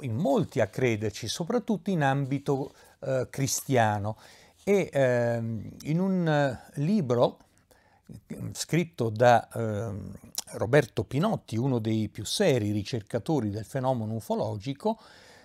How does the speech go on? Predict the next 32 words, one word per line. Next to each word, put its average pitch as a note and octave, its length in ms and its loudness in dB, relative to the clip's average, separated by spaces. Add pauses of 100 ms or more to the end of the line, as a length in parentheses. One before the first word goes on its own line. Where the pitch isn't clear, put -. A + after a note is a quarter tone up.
(220)
eh, A#2 640 -4 (340)
è F3+ 100 4
scritto A3 440 2
che B2+ 140 0
per D#3+ 160 -2
esempio C#3 1080 2
anche C#3+ 720 0 (360)
il C3+ 200 -8
Vaticano A2+ 720 -2
ha G#2+ 80 -2
una A2+ 200 -4
sua G#2+ 240 -6
specola D3+ 800 0 (420)
che B2+ 280 -2
non B2 120 -4
si A2+ 120 -10
trova C#3 260 4
più G3+ 240 2
a A2 360 0 (240)
Castel A#2 400 -4
Gandolfo B2+ 540 2
soltanto, G#2+ 800 0 (380)
ma E3+ 320 4
a, C3+ 320 2
sul C#3+ 200 0
Monte D#3 360 2
Graham B2 420 4
in A2+ 180 -2
Arizona, B2+ 580 0
negli G#2+ 180 -2
Stati A#2 320 -4
Uniti, B2+ 520 -2